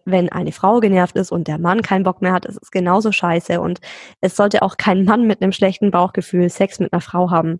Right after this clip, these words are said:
Ich finde auch, jeder Mann merkt, ob die Frau wirklich Lust hat oder ob die Frau mit sich selbst am Hadern ist. Und jeder Mensch muss einfach die Meinung des anderen respektieren. Wenn der andere grad sagt, "Irgendwie passt's grad nicht",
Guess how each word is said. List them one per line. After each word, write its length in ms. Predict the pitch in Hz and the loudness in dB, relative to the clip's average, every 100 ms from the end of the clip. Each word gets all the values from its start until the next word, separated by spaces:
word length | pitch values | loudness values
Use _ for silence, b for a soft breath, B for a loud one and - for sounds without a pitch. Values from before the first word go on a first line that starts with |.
| - | -10
Ich 160 | 226 - | -14 -2
finde 220 | 233 226 | 0 0
auch, 80 | 196 | 0
jeder 220 | 220 196 | 0 2
Mann 220 | 196 233 | 2 2
merkt, 360 | 240 220 247 - | 4 2 0 -2
ob 100 | - | -4
die 100 | 202 | -4
Frau 280 | - 196 196 | 0 0 2
wirklich 320 | 196 196 - | 0 -2 -2
Lust 260 | 254 - - | -2 -2 -2
hat 160 | 285 | 0
oder 220 | 220 202 | 0 0
ob 80 | - | 0
die 100 | 196 | -4
Frau 240 | - 190 190 | -2 0 0
mit 160 | 180 | -2
sich 160 | - - | -6 -4
selbst 480 | 185 180 - - _ _ _ | -2 -2 -6 -14 _ _ _
am 220 | 190 175 | -2 0
Hadern 340 | 196 202 233 254 | 2 2 2 2
ist. 400 | 339 415 - _ _ _ _ _ _ _ _ _ _ _ _ _ _ | 0 0 -4 _ _ _ _ _ _ _ _ _ _ _ _ _ _
Und 180 | 214 185 | -4 -2
jeder 200 | - 233 | 0 2
Mensch 240 | 254 254 240 | 2 2 0
muss 140 | 226 | 0
einfach 360 | - 214 226 - | 0 -2 -4 -2
die 100 | 220 | 2
Meinung 300 | 208 208 208 | 4 2 0
des 100 | 190 | 0
anderen 280 | 196 202 202 | 0 0 0
respektieren. 920 | - - 196 - - 214 190 233 233 _ _ _ _ _ _ _ _ _ - | -2 -4 -4 -4 2 2 4 0 -4 _ _ _ _ _ _ _ _ _ -2
Wenn 140 | 196 | 0
der 140 | 196 180 | 2 2
andere 300 | 226 233 220 | 0 0 -2
grad 200 | - 208 | -2 -2
sagt, 160 | 202 | -2
"Irgendwie 240 | 240 269 277 | 0 2 0
passt's 300 | 233 226 - | 0 -4 -4
grad 220 | 208 196 | -2 0
nicht", 200 | 196 | 0